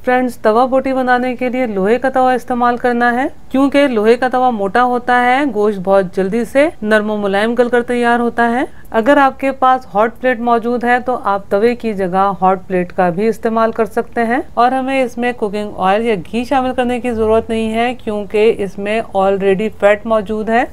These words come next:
मैंने इस वक्त फ्लेम को medium to high रखा हुआ है। तवे पर marinated ghost शामिल कर लेने के बाद ये मैंने सिर्फ half cup पानी शामिल किया है। medium to high flame पर इसमें उबाल आ जाने के बाद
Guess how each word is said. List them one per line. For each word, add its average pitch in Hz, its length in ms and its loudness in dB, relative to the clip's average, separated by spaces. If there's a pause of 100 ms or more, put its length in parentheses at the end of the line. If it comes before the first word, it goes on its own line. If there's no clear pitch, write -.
(140)
मैंने 247 320 4
इस 262 160 -4
वक्त 262 180 2
फ्लेम 240 280 0
को 247 200 0
medium 196 380 -2
to 196 120 -2
high 185 280 2
रखा 226 260 0
हुआ 226 260 2
है। 247 240 -4 (300)
तवे 247 220 6
पर 277 200 2
marinated 214 720 2
ghost 226 420 2
शामिल 202 380 -2
कर 208 160 -2
लेने 202 320 -2
के 196 160 -4
बाद 190 280 2
ये 214 160 -4
मैंने 214 340 -2
सिर्फ - 420 -4
half 214 380 0
cup 233 240 -2
पानी 196 240 0
शामिल 233 360 0
किया 226 300 0
है। 240 260 0
medium 196 400 -4
to 202 180 -4
high 190 340 0
flame 196 320 -2
पर 202 300 2 (140)
इसमें 240 400 0
उबाल 202 640 0
आ 226 140 4
जाने 196 360 0
के 190 180 -4
बाद 190 400 0